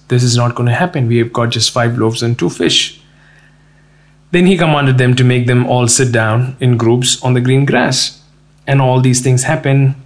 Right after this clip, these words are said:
And immediately Jesus is asking them to go over on the other side again.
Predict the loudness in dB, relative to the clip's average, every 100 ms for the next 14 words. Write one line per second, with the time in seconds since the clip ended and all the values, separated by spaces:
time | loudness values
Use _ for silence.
0 | _ _ _ _ _ _ _ _ _ -20
1 | -12 -2 0 0 0 2 2 2 0 0
2 | 0 0 0 2 0 0 -2 -2 -2 -2
3 | -2 -2 -2 0 0 0 -4 -4 -2 0
4 | -2 -4 -6 -2 -2 -2 -2 -2 -4 -6
5 | -4 -2 -4